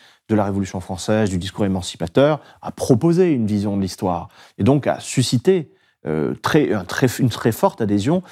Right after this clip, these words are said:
sur le fondement de cette vision de l'histoire-là. Et à l'inverse, à l'extrême opposé,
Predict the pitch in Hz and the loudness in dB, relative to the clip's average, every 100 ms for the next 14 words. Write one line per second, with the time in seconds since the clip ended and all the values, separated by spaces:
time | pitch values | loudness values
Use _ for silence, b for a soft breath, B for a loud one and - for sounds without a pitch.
0 | B - 113 104 139 139 180 180 _ - | B -2 0 0 0 2 2 -2 _ -6
1 | 104 117 101 117 117 117 107 95 - 95 | -4 -2 2 2 2 2 -2 -4 -4 -4
2 | 92 - B B B 170 - - _ _ | -4 -8 B B B 2 2 -6 _ _
3 | 151 151 113 151 247 - - - 113 110 | 0 2 2 0 -2 -8 -18 -4 0 0
4 | - 143 123 95 92 147 | 0 -2 0 0 2 2